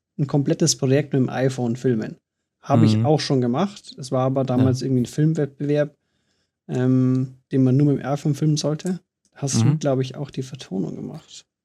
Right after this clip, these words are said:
Speaker 2: Stimmt, das war mit dem Musiker, oder?
Speaker 1: Ja, genau.
Speaker 2: Ja, mhm.
Speaker 1: Genau, das war das, ja.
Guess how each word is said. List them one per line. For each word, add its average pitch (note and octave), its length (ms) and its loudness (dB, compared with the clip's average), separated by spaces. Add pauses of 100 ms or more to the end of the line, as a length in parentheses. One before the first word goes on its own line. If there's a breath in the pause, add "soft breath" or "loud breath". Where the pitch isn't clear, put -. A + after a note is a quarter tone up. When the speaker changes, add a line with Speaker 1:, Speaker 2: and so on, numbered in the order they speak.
(160)
Speaker 2:
Stimmt, A2+ 480 0
das G2 120 -2
war G#2+ 80 4
mit G#2 140 2
dem G#2 140 2
Musiker, B2 400 0
oder? D3 340 -2
Speaker 1:
Ja, D#3 140 2
genau. B2+ 260 -2 (560)
Speaker 2:
Ja, - 240 -2
mhm. A#2 140 0
Speaker 1:
Genau, C3 240 2
das B2+ 160 -6
war A#2+ 100 -6
das, A#2 160 -8
ja. B2+ 160 -12